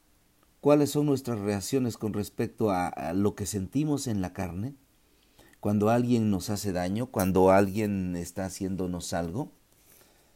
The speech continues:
la reacción es buscar venganza.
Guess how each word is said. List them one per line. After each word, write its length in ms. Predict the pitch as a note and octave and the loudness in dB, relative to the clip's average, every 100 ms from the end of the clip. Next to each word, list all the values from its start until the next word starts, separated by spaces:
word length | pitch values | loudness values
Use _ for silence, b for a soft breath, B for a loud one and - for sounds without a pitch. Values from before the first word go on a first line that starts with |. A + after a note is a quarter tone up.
| b b _ - | b b _ -8
la 140 | F2+ | -6
reacción 500 | E2+ F#2+ F2 C3 C#3+ | -4 -6 -4 -2 0
es 100 | C#3 | 0
buscar 400 | F#2+ F#2+ G2+ F2+ | -2 -4 -4 -4
venganza. 640 | F2+ F2 F2+ A2+ A#2+ - | -2 -4 -2 -4 -6 -12